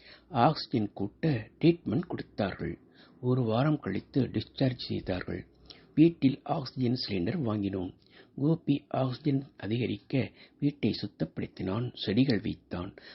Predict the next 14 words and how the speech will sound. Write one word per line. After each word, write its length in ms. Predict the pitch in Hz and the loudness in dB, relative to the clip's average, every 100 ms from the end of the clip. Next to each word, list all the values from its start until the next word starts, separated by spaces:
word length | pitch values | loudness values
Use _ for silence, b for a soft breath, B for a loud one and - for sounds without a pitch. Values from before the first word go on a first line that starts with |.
| B | B
ஒரு 160 | 110 101 | -4 -2
ஹாஸ்பிட்டல் 600 | 104 131 - 139 104 101 | 0 -2 -2 -6 -6 -4
வார்டு 320 | 104 123 135 | 0 0 -2
உருவாக்கினான். 800 | - 113 95 - - 85 90 - - _ _ B B | -6 -4 -4 -6 -8 -6 -6 -10 -16 _ _ B B
சத்யா 420 | - 123 - 160 151 | -6 -6 -2 2 2
மலேசியாவிலிருந்து 920 | 110 117 135 - 123 101 101 107 123 | 2 2 0 2 2 2 -2 -2 -2
வந்தாள். 560 | 101 92 92 92 98 - B B - | -2 -4 -4 -6 -8 -14 B B -4
பிரியா 320 | 156 147 156 | 2 4 4
குழந்தையுடன் 640 | 160 107 113 127 104 113 | 2 0 2 4 2 0
வந்தாள். 480 | 127 98 98 92 - - B B - | -2 -2 -6 -6 -8 -14 B B -2
மீனவை 400 | 127 165 143 143 | 2 4 4 2
மாறி 360 | 123 110 123 120 | 2 0 2 2
மாறி 300 | 117 120 151 | 2 0 0
கவனித்தார்கள். 840 | - 101 98 - - 92 98 98 | -2 -2 -4 -4 -6 -6 -4 -6